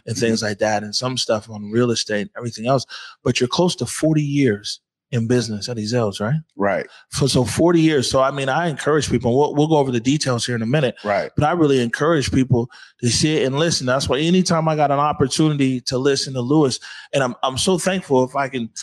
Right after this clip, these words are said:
Speaker 2: <laughs>
Speaker 1: if I can share, it looks like we got a few minutes left. I can share
Speaker 2: Okay.
Speaker 1: when I, when I first got back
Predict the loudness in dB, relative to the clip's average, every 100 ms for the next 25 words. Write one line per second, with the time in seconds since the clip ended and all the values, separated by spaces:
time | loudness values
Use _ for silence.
0 | -18 -14 -10 -8 -4 -2 -2 -4 -2 0
1 | 0 0 0 0 0 -2 -2 -4 -6 -6
2 | -6 0 0 2 -2 -2 0 0 0 -2
3 | -4 -4 -2 0 -2 -2 -2 -2 -2 -4
4 | -2 -6